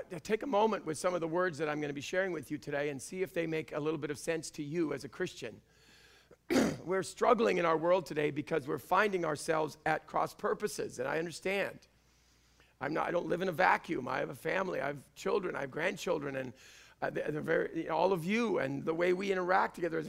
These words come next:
f-, very important to me. But what is equally important to me is that we can understand from the perspective of the kingdom of God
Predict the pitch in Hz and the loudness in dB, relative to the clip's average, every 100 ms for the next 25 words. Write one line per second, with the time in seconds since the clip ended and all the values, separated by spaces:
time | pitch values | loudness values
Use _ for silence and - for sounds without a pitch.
0 | - - 143 190 226 202 - 170 - 87 | -6 -4 0 0 0 0 -2 -2 -4 -8
1 | - 131 98 - _ _ _ _ _ _ | -8 -8 -10 -14 _ _ _ _ _ _
2 | _ _ _ _ _ _ _ _ _ _ | _ _ _ _ _ _ _ _ _ _
3 | _ _ 180 202 202 156 262 - 208 185 | _ _ 6 6 6 2 0 2 2 2
4 | 165 170 - 160 170 160 156 131 175 170 | 0 0 0 -4 -6 -4 -2 -2 0 0
5 | 156 185 170 160 151 - 185 185 156 - | 0 0 2 0 -2 -4 -2 0 -2 -4
6 | 156 147 - 139 - - - 175 156 151 | -4 -4 -6 -6 0 0 0 -2 -2 -4
7 | - 233 214 185 139 147 131 107 | -2 -2 0 -2 -2 0 0 -2